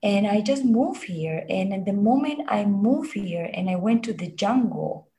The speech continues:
and opened the door of the place I stay in, I said, Oh my God, this is my place. And the very next day, I was so excited to be there. I didn't miss anything,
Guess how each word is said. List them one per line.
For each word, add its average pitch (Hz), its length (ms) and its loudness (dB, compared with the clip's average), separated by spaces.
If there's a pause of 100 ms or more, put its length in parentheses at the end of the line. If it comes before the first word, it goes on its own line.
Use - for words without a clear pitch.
(380)
and 180 200 0
opened 185 340 4
the 175 80 0
door 196 260 -2
of 190 120 -4
the 175 80 -4
place 190 380 -6
I 180 100 -2
stay 233 440 0
in, 175 300 -4
I 170 100 -4
said, 160 380 -4 (200)
Oh 175 460 -4
my 156 640 -6
God, 135 380 -10 (640)
this - 220 -4
is 160 180 -6
my 151 220 -6
place. - 800 -10 (840)
And 175 680 0
the 165 80 4
very 180 320 4
next 175 340 -2
day, 170 300 6
I 165 60 4
was 160 220 0
so 175 220 2
excited 170 680 2
to - 100 -8
be 160 180 -6
there. 165 480 4
I 165 80 6
didn't 165 400 0
miss 170 380 -4
anything, 165 640 2